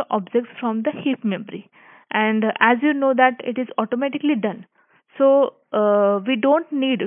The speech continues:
to make any extra efforts. So how can we, uh, uh, unreference the object? So there is a way you can unreference the object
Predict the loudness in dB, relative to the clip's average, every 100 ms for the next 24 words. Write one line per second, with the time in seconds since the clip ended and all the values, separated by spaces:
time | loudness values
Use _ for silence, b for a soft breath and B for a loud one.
0 | -4 -2 0 -2 -2 -2 -4 -8 -12 -8
1 | -8 -8 -8 -8 -8 -14 -20 -20 -20 _
2 | _ _ _ _ _ _ _ _ _ _
3 | -20 -20 -20 _ -20 _ _ _ _ _
4 | _ _ -20 _ _ _ _ _ _ _
5 | _ _ _ _ _ _ _ _ _ _
6 | _ -20 B B _ 0 2 2 -2 -8
7 | 0 2 2 -2 -2 -2 0 0 0 -2
8 | -6 _ -8 -4 -4 -2 -2 2 2 2
9 | 0 0 2 2 0 -12 -16 -20 _ b
10 | b b _ 2 6 6 8 6 4 0
11 | 2 2 0 -4 b b 0 2 2 0
12 | 2 2 2 0 -2 -2 0 0 0 -2
13 | -2